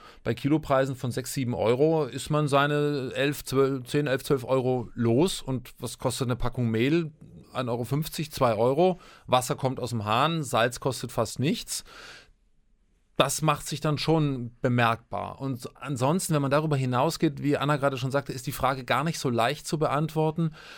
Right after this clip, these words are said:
Ähm, saisonal ist eigentlich grundsätzlich günstiger, regional nicht zwangsläufig, weil ich kann an, für ein paar Wochen im Jahr zum Beispiel auch mal Aprikosen vom Bodensee kaufen. Aber die sind immer teurer als die Aprikosen aus Spanien.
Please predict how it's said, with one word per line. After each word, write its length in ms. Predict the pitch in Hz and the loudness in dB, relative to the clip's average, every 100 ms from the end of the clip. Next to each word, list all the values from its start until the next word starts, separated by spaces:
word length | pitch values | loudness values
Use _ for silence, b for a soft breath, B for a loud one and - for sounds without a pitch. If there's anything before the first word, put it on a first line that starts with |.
| B B B - | B B B 4
Ähm, 580 | 131 131 131 131 135 - _ _ _ _ _ _ _ - | 4 4 -2 -6 -8 -12 _ _ _ _ _ _ _ -8
saisonal 840 | 131 123 165 202 196 185 180 180 | -2 4 4 4 4 4 4 4
ist 400 | 143 151 - - _ _ _ _ _ | 2 -2 -2 -6 _ _ _ _ _
eigentlich 240 | - 143 - | -2 0 0
grundsätzlich 640 | 143 123 139 - 196 175 _ _ - | 0 2 2 0 -4 -6 _ _ 2
günstiger, 880 | 160 196 - 196 180 185 185 123 123 | 4 4 -2 -4 0 0 -2 -4 0
regional 580 | 151 160 165 156 151 | 2 4 4 4 4
nicht 220 | 151 151 - | 2 0 -2
zwangsläufig, 880 | 147 143 - 135 143 147 104 92 | -2 -2 0 4 6 4 -2 -8
weil 140 | 117 117 | -6 -6
ich 80 | 120 | -6
kann 300 | 123 156 165 | -2 -2 -2
an, 160 | 147 | -6
für 120 | - 147 | -2 -2
ein 80 | |
paar 280 | 127 151 156 | 0 2 4
Wochen 240 | 151 151 139 | 2 0 -4
im 120 | 131 | 0
Jahr 200 | 123 139 | 0 0
zum 160 | 147 | 0
Beispiel 300 | 139 139 - | 0 0 -2
auch 100 | 127 135 | -4 -2
mal 100 | 139 | -4
Aprikosen 540 | 135 131 127 143 147 | -4 -4 0 0 2
vom 160 | 147 131 | 0 4
Bodensee 380 | 151 147 113 | 4 4 0
kaufen. 440 | 104 98 87 - - B B B B - | -4 -6 -6 -10 -16 B B B B 2
Aber 140 | 135 | 2
die 100 | 156 | 4
sind 200 | 151 170 | 2 2
immer 220 | 214 214 | 4 4
teurer 320 | - 104 101 101 | 4 -4 -6 -6
als 160 | - | -8
die 100 | - | -10
Aprikosen 480 | 92 - 107 101 104 | -10 -8 -6 -6 -6
aus 140 | 90 120 | -10 -8
Spanien. 560 | - 98 101 95 90 | -4 -2 -2 -6 -10